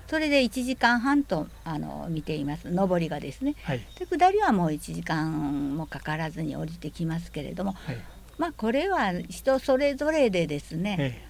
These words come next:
Speaker 2: え。
Speaker 1: はい。あの、茅山階段も多くて急なところもありますけれど、
Speaker 2: ええ。
Speaker 1: あの、まあ、あ、ゆっくり歩けば、
Speaker 2: はい。
Speaker 1: どなたでも頂上にたどり着けます。
Speaker 2: ああ、そうですか。
Speaker 1: はい。ファミリーがよくね、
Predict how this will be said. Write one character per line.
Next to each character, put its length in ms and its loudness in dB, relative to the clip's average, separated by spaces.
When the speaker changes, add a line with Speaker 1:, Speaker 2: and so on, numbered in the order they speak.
Speaker 2:
え。 40 -4
Speaker 1:
は 140 0
い。 80 -4
あ 160 0
の、 520 -2
茅 160 -2
山 200 -2
階 260 2
段 220 2
も 140 0
多 60 -2
く 80 -20
て 140 -4
急 220 0
な 120 2
と 80 -6
こ 120 -2
ろ 80 0
も 100 2
あ 80 0
り 100 0
ま 160 0
す 120 -12
け 120 -2
れ 140 -2
ど、 160 2
Speaker 2:
え 160 6
え。 0 -
Speaker 1:
あ 140 -8
の、 760 -8
ま 160 -4
あ、 100 -8
あ、 40 -4
ゆ 140 0
っ 40 -6
く 140 -4
り 80 0
歩 200 0
け 120 0
ば、 180 -2
Speaker 2:
は 120 -8
い。 60 -6
Speaker 1:
ど 120 6
な 200 4
た 160 0
で 120 0
も 140 2
頂 240 2
上 140 0
に 100 2
た 160 -6
ど 180 -8
り 80 -10
着 240 -14
け 60 -10
ま 100 -16
す。 140 -18
Speaker 2:
あ 300 -2
あ、 20 -6
そ 140 -8
う 60 -6
で 100 -12
す 80 -14
か。 60 0
Speaker 1:
は 60 4
い。 60 0
フ 80 2
ァ 80 6
ミ 160 8
リ 180 0
ー 20 -4
が 180 -2
よ 160 -2
く 160 -10
ね、 160 -2